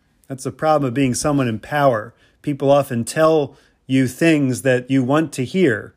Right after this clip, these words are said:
'cause they wa-, they're afraid of you getting angry at them 'cause you have power over them. And then you just get lied, lied to all the time. The king knows Jeremiah will not lie to him. So he goes to him secretly, kind of like Nicodemus going to Jesus, and he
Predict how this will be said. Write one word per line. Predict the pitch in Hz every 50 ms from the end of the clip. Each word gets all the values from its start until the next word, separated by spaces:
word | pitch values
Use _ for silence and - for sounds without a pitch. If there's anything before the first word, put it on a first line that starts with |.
| _ _
'cause | - 131 120 113
they | 131 123
wa-, | 127 139 165 -
they're | 135 123 120
afraid | 107 - - 170 170 165 156
of | 143 131
you | 139 139
getting | 131 143 127 117 107 110
angry | 123 143 156 156 131 120 113
at | 107 101
them | - 113 113 127 147 143
'cause | 123 107 101
you | 120 117
have | 101 -
power | - 135 143 147 143 123 113 107
over | 95 95 98
them. | 92 101 104 113 135 143 135 - _ _ _ _ _ _ _ _ -
And | 117
then | 143 180 202
you | 190 165 147
just | 143 170 - - - _ _ _ _ _
get | - 151 170
lied, | 160 139 135 160 190 233 214 139 104 95 95 92 95 101
lied | 143 165 202 226 180 -
to | - 113 107 107
all | 104 101
the | 92 92
time. | - - 107 101 92 98 - _ _ _ _ _ _ _ _ _ _ _ _ _ - _ -
The | 123 123 -
king | - 185 196 202 190
knows | 190 185 190 196 196
Jeremiah | 143 - 143 139 151 170 175 156 127 123 127 139 143 139
will | 123 131 131 127
not | 123 123 123 123 - 123
lie | 117 113 120 127 127
to | 123
him. | 107 95 104 95 92 - - _ _ _ _ _ _ _ _ _
So | - 120
he | 117 110
goes | 113 143 156 170 170 156
to | 143 139
him | 127 117 110
secretly, | - - - 160 143 - 135 127 117 113 107 104 98 92 87 _ _ _ _ _
kind | - 131 135
of | 139 127 123
like | 127 123 107 -
Nicodemus | 127 135 - 135 120 123 127 131 131 123 107 - -
going | - 120 120 123 120 110
to | 104
Jesus, | 101 - 120 127 123 113 113 107 95 - -
and | 104 107
he | 107 95